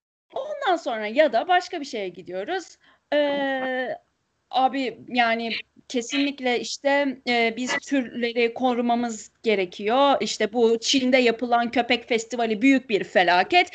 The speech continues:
Ama bunu işte Instagram'dan paylaşırken, e, böyle yani şey, İskender'i gömüyorsun falan. Şimdi buradaki referans da çok enteresan.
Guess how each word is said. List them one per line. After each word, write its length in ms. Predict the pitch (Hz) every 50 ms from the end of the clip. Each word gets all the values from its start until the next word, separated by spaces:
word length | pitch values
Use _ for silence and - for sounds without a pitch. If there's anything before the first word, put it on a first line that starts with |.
| - 330 -
Ama 220 | - 277 302 285
bunu 320 | 285 359 330 330 320 311 285 269
işte 320 | 262 - - 269 247 226
Instagram'dan 720 | - 285 277 277 - 294 269 254 277 254 240 226 220 226
paylaşırken, 760 | 226 320 277 208 185 175 180 - - - - 359 392 403 359
e, 340 | 233 220 240 233 262 277 262 -
böyle 200 | 285 240 - 269
yani 600 | 302 311 277 233 254 277 277 262 269 254 202 180 -
şey, 260 | - - - 294 - -
İskender'i 500 | 262 - - 247 196 359 381 277 339 262
gömüyorsun 520 | 311 302 277 262 202 170 - - 196 196
falan. 400 | - 339 277 208 180 160 170 - _ - - _ - - - - - - - - - - - - - - - - _ _ _ - 571 _ _ _ _ _ _ _ _ _ -
Şimdi 320 | - - 508 403 220 196
buradaki 420 | 277 381 523 523 539 440 440 349 294
referans 520 | 262 254 262 277 262 262 302 359 349 -
da 80 | 339 -
çok 200 | - 202 185 190
enteresan. 600 | 165 - - - 170 156 - - - - -